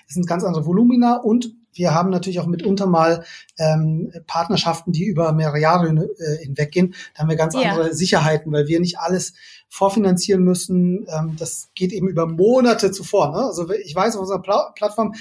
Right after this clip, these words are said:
Speaker 1: sieht es so leicht aus per Mausklick. Wenn wir nämlich
Speaker 2: Ja.
Speaker 1: von Pflanzen reden, ist es nicht in die Baumschule, sondern es ist dann von der Baumschule zum Kleinbauern. Ähm,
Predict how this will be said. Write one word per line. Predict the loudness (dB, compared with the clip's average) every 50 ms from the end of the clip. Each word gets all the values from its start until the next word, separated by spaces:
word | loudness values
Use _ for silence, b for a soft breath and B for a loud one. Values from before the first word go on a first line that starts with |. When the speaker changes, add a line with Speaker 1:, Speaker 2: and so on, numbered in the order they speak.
| B B
Speaker 1:
sieht | -2 0 0 0
es | 0
so | 2 2
leicht | 4 4 2 2 0
aus | -2 -2 -2
per | -4 -2 0
Mausklick. | 0 0 0 -2 -2 -4 -4 -4 -4 -8 B B B B B -2
Wenn | 0 2
wir | 2 2 2
nämlich | 2 2 4
Speaker 2:
Ja. | 4 4
Speaker 1:
von | 2 2
Pflanzen | 0 -2 -2 -2 -2 0
reden, | 0 2 2 2 2 2 0 0 -4 -10 -12 -10
ist | -6 -4
es | 0 0
nicht | 0 0 2
in | 0
die | 0 0
Baumschule, | 0 0 0 0 0 -2 -2 -2 -2 0
sondern | 0 -2 -2
es | -2 -4
ist | -4 -2 0
dann | 0 2 0 0 -2 -6 -12 _ _ _
von | -2 0
der | 0 2
Baumschule | 2 0 0 0 -2 -2 -2 -2 -2 -4
zum | -8 -10 -8
Kleinbauern. | -4 -2 0 0 0 -2 -2 -4 -6 -8 -14 B B B B B B _ -4
Ähm, | -2 0 0 0 0 -2 -4 -6 -8 -8 -10